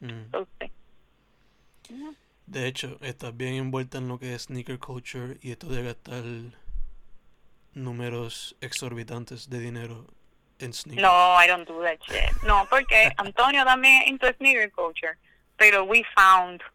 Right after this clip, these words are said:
Speaker 2: you know, ways, alternative ways
Speaker 1: Mm.
Speaker 2: para poder pagar en sneakers. So, for instance, qué sé yo, uh,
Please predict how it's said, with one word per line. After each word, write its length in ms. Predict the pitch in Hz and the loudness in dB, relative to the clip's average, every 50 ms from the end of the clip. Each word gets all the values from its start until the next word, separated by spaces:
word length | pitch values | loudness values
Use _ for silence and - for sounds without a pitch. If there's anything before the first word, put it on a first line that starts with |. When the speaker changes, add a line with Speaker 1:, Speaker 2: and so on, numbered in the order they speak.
| _ - | _ -12
Speaker 2:
you 100 | 196 185 | -10 -6
know, 200 | 175 160 156 160 156 160 | -4 -2 -2 -4 -4 0
ways, 260 | 170 165 160 156 - - | 2 2 2 2 0 -2
alternative 680 | - 175 165 - - 180 175 185 180 - - - - _ | -4 -4 -2 2 2 2 4 2 0 -4 -6 -10 -16 _
ways 360 | - - - - - - - - - _ _ _ _ _ _ - | -10 -10 -10 -10 -12 -14 -14 -16 -20 _ _ _ _ _ _ -18
Speaker 1:
Mm. 200 | 135 123 117 104 | -16 -16 -12 0
Speaker 2:
para 320 | - 185 180 170 165 160 156 | 4 6 6 6 6 4 2
poder 320 | 165 170 165 160 156 156 - | 2 -2 -2 -2 -2 -2 -2
pagar 300 | - 175 160 156 160 165 | -2 -2 -2 -2 -4 -6
en 120 | 165 180 _ _ | -10 -18 _ _
sneakers. 380 | - - - - _ - - - _ _ _ _ _ _ _ _ | -20 -20 -20 -20 _ -20 -20 -20 _ _ _ _ _ _ _ _
So, 100 | 233 233 | 0 0
for 160 | - 247 240 226 | 2 4 4 4
instance, 420 | 247 285 285 - - 254 247 247 _ | 4 2 0 -6 -6 -6 -6 -6 _
qué 140 | - 220 214 | -2 -2 -2
sé 140 | - 226 214 | -2 -4 -2
yo, 240 | 196 196 180 175 175 _ _ _ _ _ _ _ _ _ _ _ _ _ - - | 0 0 0 0 -2 _ _ _ _ _ _ _ _ _ _ _ _ _ 2 4
uh, 420 | 190 185 185 185 185 185 180 190 | 6 6 6 6 6 6 6 4